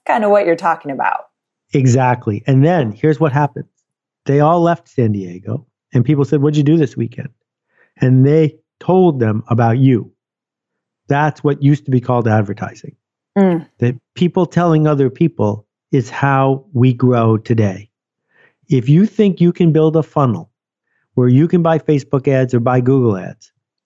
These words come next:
Speaker 2: and make enough money from the funnel to do it again, that's a very rare thing to pull off, and it's gonna get harder. Because as soon as you figure out how to do it, someone's gonna bid a nickel more than you're bidding for that attention.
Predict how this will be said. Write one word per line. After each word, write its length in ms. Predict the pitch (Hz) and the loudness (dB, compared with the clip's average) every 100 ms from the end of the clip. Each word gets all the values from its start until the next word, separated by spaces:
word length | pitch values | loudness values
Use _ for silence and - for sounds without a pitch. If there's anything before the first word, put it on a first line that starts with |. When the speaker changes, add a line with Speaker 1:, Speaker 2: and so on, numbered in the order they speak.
| - | 0
Speaker 2:
and 180 | 110 120 | 2 4
make 200 | 147 170 | 2 0
enough 260 | 160 147 | 0 0
money 220 | 147 147 | 0 0
from 200 | 139 139 | 0 0
the 80 | 131 | 0
funnel 400 | - 139 123 104 | 0 -2 -2 -4
to 140 | 107 113 | -4 -4
do 240 | 104 131 | 0 0
it 100 | 139 | 2
again, 520 | 113 113 113 143 214 _ _ _ _ _ _ | 0 0 2 2 0 _ _ _ _ _ _
that's 220 | 123 127 | -4 -2
a 100 | 113 | -2
very 540 | 95 98 123 143 156 151 | -4 -4 -2 2 2 2
rare 260 | 143 135 | 2 0
thing 260 | 123 131 117 | 0 -2 -2
to 60 | 107 | -2
pull 220 | 113 107 | -2 0
off, 320 | 104 104 - _ _ - | 0 -2 -8 _ _ -2
and 160 | 113 | 0
it's 140 | 101 104 | 0 -2
gonna 260 | 117 113 | 0 0
get 180 | 110 104 | 2 -2
harder. 600 | - - 104 98 - - _ _ _ _ | -4 -4 -2 -2 -10 -12 _ _ _ _
Because 280 | 113 120 113 | -2 0 0
as 120 | 110 | -4
soon 380 | - 185 240 190 | 0 2 4 4
as 180 | 135 147 | 4 2
you 120 | 175 | 0
figure 320 | - 160 160 | 0 0 2
out 120 | 147 | 2
how 80 | 143 | 2
to 100 | 135 | 0
do 220 | 117 143 | 0 0
it, 200 | 208 - _ _ _ _ | 0 -4 _ _ _ _
someone's 340 | - 151 156 | -2 0 2
gonna 160 | 151 139 | 2 0
bid 180 | 131 131 | 0 0
a 80 | 113 | 2
nickel 340 | 123 127 131 | 2 0 2
more 220 | 127 123 | 2 2
than 180 | 120 117 | 2 2
you're 160 | 120 120 | 4 2
bidding 320 | 110 107 101 | 0 0 0
for 100 | 117 | 0
that 180 | 107 101 | 0 0
attention. 580 | 98 107 98 - - | 0 -2 -2 -4 -4